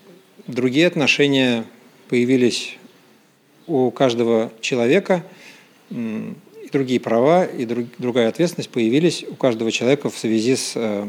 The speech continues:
приходом Христа, э, с его жертвой. Э, у-, весь нерв послания Галатам, который мы тут закончили разбирать недавно, М, весь нерв этого послания заключается в том, что,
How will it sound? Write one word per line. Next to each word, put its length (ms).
приходом 420
Христа, 540
э, 220
с 80
его 200
жертвой. 400
Э, 240
у-, 140
весь 340
нерв 300
послания 480
Галатам, 380
который 320
мы 120
тут 140
закончили 440
разбирать 360
недавно, 380
М, 380
весь 320
нерв 300
этого 180
послания 560
заключается 680
в 80
том, 280
что, 480